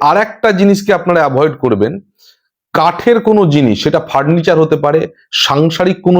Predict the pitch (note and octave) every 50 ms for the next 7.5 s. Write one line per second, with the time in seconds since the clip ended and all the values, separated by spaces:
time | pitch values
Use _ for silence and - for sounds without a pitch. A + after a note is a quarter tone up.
0 | D#3+ C3 C3+ D3 E3+ E3+ - - E3+ D#3+ E3 - D3 C#3 C3+ C#3 C3+ B2+ B2 A#2
1 | B2 D3 - - _ _ _ _ _ _ _ _ - D#3 E3+ E3 - - B3+ A3
2 | G#3+ - - A3 G#3+ G3+ E3+ C3 B2+ D3+ E3+ D#3+ B2+ F#2+ - - - - _ _
3 | _ _ _ C#3 C#3+ C#3+ D#3 E3+ D#3+ D#3+ D#3 D#3+ E3 D#3 D#3 D3+ D#3 - B2+ A#2+
4 | A#2 A2 G#2 G#2 G2 F#2+ F#2 F#2+ F2 E2+ D#2+ F2+ - _ _ - _ _ _ -
5 | C3+ D#3 F3+ G3 F#3+ F3+ G3 G3+ F3 D#3+ G3 G3+ G3+ F3+ E3+ G3 G3 F#3+ G3 F3+
6 | E3+ F3 F#3 F3+ F3+ F#3+ F#3 F3+ F3 E3 - - F#3 F3+ E3 F3+ F#3 E3 D#3+ D#3
7 | E3 E3 D#3+ E3+ E3 D3+ B2 A2 A2+